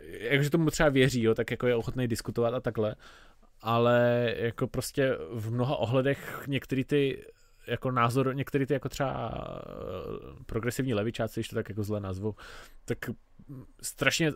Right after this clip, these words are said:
jsou přesvědčený o svém názoru natolik, že nejsou ani ochotní o tom diskutovat, protože si tak strašně moc myslí, že ten jejich názor je pravda, že jakýkoliv nesouhlas si myslí, že je netolerantní, což mně přijde jako, jako strašně špatný, jako strašně škodlivý, jo.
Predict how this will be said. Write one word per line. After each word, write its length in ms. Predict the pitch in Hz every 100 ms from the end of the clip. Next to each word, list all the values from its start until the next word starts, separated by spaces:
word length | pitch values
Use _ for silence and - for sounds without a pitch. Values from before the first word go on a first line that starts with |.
| -
jsou 260 | - 143 131
přesvědčený 600 | - - - 123 139 135
o 60 | 123
svém 180 | 139
názoru 380 | 127 117 117 127
natolik, 420 | 123 - 120 120
že 300 | 110 123 117 117
nejsou 400 | 120 120 - 120
ani 180 | 117
ochotní 340 | 113 110 117 113
o 40 |
tom 140 | 110 113
diskutovat, 480 | 98 113 117 110
protože 340 | - 110 110 101
si 140 | 120
tak 160 | 110 -
strašně 300 | - - 120
moc 160 | 113
myslí, 260 | - 98 110
že 80 | 101
ten 160 | 110
jejich 140 | 101 101
názor 340 | 104 98 110
je 60 | 107
pravda, 460 | - 98 95 101 - - - - -
že 140 | 98 107
jakýkoliv 420 | 101 107 110 104
nesouhlas 540 | 107 113 104 101 - -
si 140 | - 104
myslí, 240 | 98 101
že 100 | 98
je 40 |
netolerantní, 720 | 101 85 95 92 92 87 - 90
což 220 | - -
mně 100 | 107
přijde 340 | - 107 104 101 - - - _
jako, 280 | - - 104 - - - - - -
jako 220 | 110 -
strašně 340 | 120 117 113 117
špatný, 400 | - 104 - 98
jako 200 | 98 -
strašně 300 | - 113 123
škodlivý, 520 | - 104 92 98 92
jo. 220 | 90 92